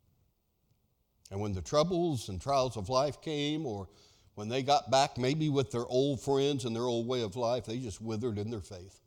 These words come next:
And I'm bothered by that, but I'm still not gonna let that to keep me from sowing more seed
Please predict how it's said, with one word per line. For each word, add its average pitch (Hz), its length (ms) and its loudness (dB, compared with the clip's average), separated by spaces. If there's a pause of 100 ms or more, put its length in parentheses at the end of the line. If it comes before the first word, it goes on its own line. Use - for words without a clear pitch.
(1600)
And 101 100 -12
I'm 131 160 -6
bothered 143 400 2
by 95 200 -2
that, 95 320 -6 (1040)
but 101 100 -10
I'm 104 140 -4
still 165 260 -4
not 180 200 -8
gonna 120 140 -8
let 120 240 -6
that 120 220 -8
to 98 60 -8 (120)
keep 185 260 -12
me 101 280 -10
from 101 360 -12 (680)
sowing 113 460 -6
more 117 220 -6
seed 110 440 -12